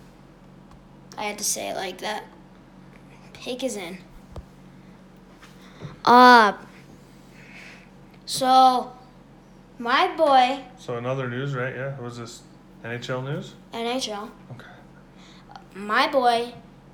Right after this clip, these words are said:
Speaker 1: Elias Pettersson, my name, just the first name, wins the Calder Trophy, Best Rookie of twenty eighteen nineteen season.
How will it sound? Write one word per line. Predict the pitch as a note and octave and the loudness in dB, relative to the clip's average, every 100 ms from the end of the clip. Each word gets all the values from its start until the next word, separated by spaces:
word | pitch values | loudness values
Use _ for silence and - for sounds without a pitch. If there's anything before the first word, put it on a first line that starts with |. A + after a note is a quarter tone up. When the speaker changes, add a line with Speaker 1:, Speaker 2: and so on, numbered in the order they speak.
| - | -16
Speaker 1:
Elias | G#3 A3 A3+ A3+ A3+ | -10 -4 -2 -2 -6
Pettersson, | - B3 B3 A#3 G3+ G3 F#3+ | -4 -4 -4 -8 -10 -14 -10
my | G3 C4 F4+ | 0 2 2
name, | A#3+ G3 G#3 G#3 - - - - - - - - - - - - | 0 -6 -12 -16 -20 -20 -20 -20 -20 -20 -20 -20 -20 -20 -20 -18
just | - A3+ | -12 -8
the | C4+ | -8
first | B3 A#3 A3 | -8 -8 -6
name, | A3+ G#3+ G#3+ - - - - - - - - - | -6 -8 -10 -18 -20 -20 -20 -20 -20 -20 -20 -6
wins | B3 C4+ B3+ B3 - | 0 2 2 -2 -6
the | G#3+ A3 G3+ | -10 -10 -8
Calder | - D#4 E4+ D#4+ | 2 4 6 4
Trophy, | - - C#4 B3+ - E3+ F#3 | 0 0 0 0 -6 -12 -10
Best | - C4+ E4+ - C4+ | 0 2 2 -2 0
Rookie | C#4+ C#4 C#4 G3+ G3+ | 4 4 2 -8 -8
of | G3+ | -8
twenty | - B3+ C4+ C4+ | -2 -2 0 0
eighteen | C4+ - C4 C4 A#3+ | -2 -4 -4 -4 -4
nineteen | A3+ A#3 G#3+ A#3 A3+ G#3 | -6 -8 -10 -10 -10 -8
season. | - A#3 F#3+ F#3 A3+ | -8 -8 -12 -14 -18